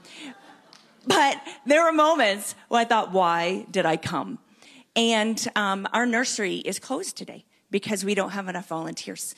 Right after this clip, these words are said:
It's self-serve. Um, and that's really disheartening for moms who just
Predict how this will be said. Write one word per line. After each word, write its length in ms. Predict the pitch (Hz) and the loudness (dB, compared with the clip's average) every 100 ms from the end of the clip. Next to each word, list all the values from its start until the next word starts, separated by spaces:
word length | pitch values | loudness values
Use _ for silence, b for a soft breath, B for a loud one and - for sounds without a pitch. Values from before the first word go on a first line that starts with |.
| b | b
It's 160 | 190 - | -6 -4
self-serve. 680 | 233 226 - 349 214 208 - B B - | -2 -2 -2 -2 -2 -4 -12 B B -2
Um, 420 | 208 202 202 190 B B - | -2 -2 -6 -12 B B -2
and 140 | 247 | 0
that's 160 | 359 - | 0 0
really 240 | 262 247 | 2 2
disheartening 600 | 196 180 175 - 175 156 | 0 -4 -4 -6 -4 -6
for 500 | 147 - 190 175 175 | -8 -4 -2 0 -2
moms 520 | 175 170 165 156 - - - | -4 -4 -4 -8 -12 -12 -8
who 340 | 196 165 170 B B B | -6 -4 -6 B B B
just 500 | 156 190 180 - | -2 -2 -2 -8